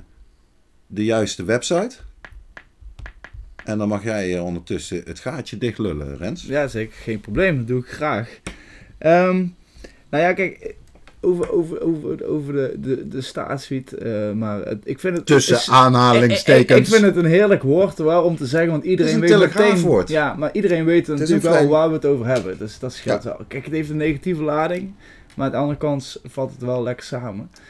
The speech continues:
Speaker 2: Maar
Speaker 1: Misschien moet het gewoon even over wietproefwiet.
Speaker 2: Wietproefwiet.
Speaker 1: Hè?
Speaker 2: Ja, ja, we moeten, misschien moeten we daar nog eens een interessante, eh, bewoording. In ieder geval wat een beetje de lading goed dekt, in plaats van elke keer dat negatieve.
Speaker 1: Ja.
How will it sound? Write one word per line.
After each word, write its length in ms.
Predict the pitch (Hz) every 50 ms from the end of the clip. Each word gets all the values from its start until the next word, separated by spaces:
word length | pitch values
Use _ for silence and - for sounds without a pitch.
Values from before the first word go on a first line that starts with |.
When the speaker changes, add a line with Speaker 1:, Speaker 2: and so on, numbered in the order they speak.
| - - - - _
Speaker 2:
Maar 120 | - 127 131
Speaker 1:
Misschien 220 | 135 - 202 208
moet 140 | 220 214 175
het 120 | 175 -
gewoon 160 | - 180 165
even 200 | 156 151 147 143 143
over 280 | 135 127 120 123 117
wietproefwiet. 760 | 120 143 160 - - 127 123 98 - 113 104 90 - - - - - - - - -
Speaker 2:
Wietproefwiet. 920 | 127 127 151 - - - - 135 117 110 - 123 117 104 - - - - - - - - - - - - - - -
Speaker 1:
Hè? 160 | 127 165 160
Speaker 2:
Ja, 380 | 127 127 139 135 151 156 -
ja, 320 | 143 156 175 160 147 135 139
we 60 | 156
moeten, 300 | 180 202 208 202 185 165
misschien 260 | 180 165 196 202 196
moeten 180 | 196 190 180 185
we 60 | 185
daar 180 | 180 185 180 180
nog 80 | 170
eens 100 | 165 143
een 80 | 156 -
interessante, 640 | - 151 131 - - 160 139 131 120 - 120 113 113
eh, 100 | 110 110 117 113
bewoording. 460 | 120 120 131 139 135 131 120 120 127
In 80 | 139
ieder 160 | 160 175 175 160
geval 160 | 160 156 151
wat 160 | 147 147 143
een 100 | 151 156
beetje 240 | 160 160 143 - 131
de 120 | 117 131
lading 380 | 143 143 143 147 143 143 117 -
goed 200 | 156 170 147 127
dekt, 280 | - 107 117 135 -
in 100 | 143 127
plaats 240 | - 139 127 123 123
van 80 | 131 123
elke 140 | 120 123 120
keer 100 | - 117
dat 160 | 120 107 113
negatieve. 640 | 123 127 131 120 - - - 151 135 107 107 110 120 - _ _ - - - -
Speaker 1:
Ja. 180 | 120 110 -